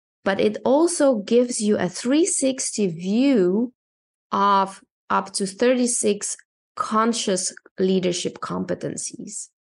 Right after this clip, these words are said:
And three sixty view is really a three sixty view being you assess yourself, but wouldn't it be great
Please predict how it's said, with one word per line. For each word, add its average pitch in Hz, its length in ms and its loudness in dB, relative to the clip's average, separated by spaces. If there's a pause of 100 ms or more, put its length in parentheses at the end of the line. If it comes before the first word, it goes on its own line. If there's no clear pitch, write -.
(260)
And 214 160 2
three 285 180 2
sixty 339 420 0
view 226 440 4
is 190 400 2
really 214 600 4
a 185 120 -4
three 190 200 0
sixty 180 420 -4
view 180 280 0
being 175 380 0 (240)
you 214 280 2
assess 247 480 0
yourself, - 680 -4 (160)
but - 180 -2
wouldn't 285 280 4
it 269 180 0
be 190 100 2
great 175 380 0